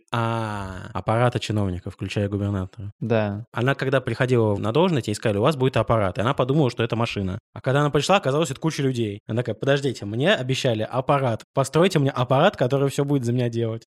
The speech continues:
Speaker 2: Да.
Speaker 1: И тогда нии информационных технологий засела за работу. То есть, когда ты приходишь, будет написано: «Аппарат правительства Ханты-Мансийского округа», и это просто, ну, ящик такой.
Speaker 2: Да.
Speaker 1: Ты туда загружаешь, э,
Speaker 2: Свои жалобы, и ты
Speaker 1: да,
Speaker 2: получаешь
Speaker 1: а оттуда
Speaker 2: закон на
Speaker 1: в-,
Speaker 2: выходе.
Speaker 1: нормативный акт уже готовый, да.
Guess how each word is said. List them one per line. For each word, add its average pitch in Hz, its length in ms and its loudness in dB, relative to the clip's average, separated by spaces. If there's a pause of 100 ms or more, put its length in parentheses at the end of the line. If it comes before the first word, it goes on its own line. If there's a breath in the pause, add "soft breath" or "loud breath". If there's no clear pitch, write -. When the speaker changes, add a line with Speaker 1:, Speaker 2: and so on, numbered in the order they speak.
(140)
Speaker 2:
Да. 110 400 2
Speaker 1:
И 135 100 -10
тогда 120 300 0
нии 139 480 4 (120)
информационных 107 600 -2
технологий 120 400 -2
засела 120 400 0
за 107 120 0
работу. 104 420 -4 (180)
То 139 60 -2
есть, 131 100 -2
когда 156 160 2
ты - 80 -6
приходишь, 170 380 0
будет 127 260 -4
написано: 117 300 -6
«Аппарат 139 360 0
правительства 123 380 0
Ханты-Мансийского 117 640 2
округа», 135 160 0
и - 40 -2
это 110 120 -6
просто, 107 480 -2
ну, 110 100 -6
ящик 104 380 -4
такой. 104 340 -10
Speaker 2:
Да. 160 380 -2 (180)
Speaker 1:
Ты 110 80 -6
туда 123 200 6
загружаешь, 123 720 4
э, 98 840 -4
Speaker 2:
Свои 127 260 2
жалобы, 120 540 4 (120)
и 139 80 0
ты - 140 0
Speaker 1:
да, 120 140 4
Speaker 2:
получаешь 165 320 4
Speaker 1:
а - 20 4
оттуда 160 240 8
Speaker 2:
закон 139 100 8
на 135 80 6
Speaker 1:
в-, 131 60 4
Speaker 2:
выходе. 135 200 4
Speaker 1:
нормативный 131 380 2
акт 120 220 -2
уже 107 100 -2
готовый, 101 400 -6
да. 101 220 -14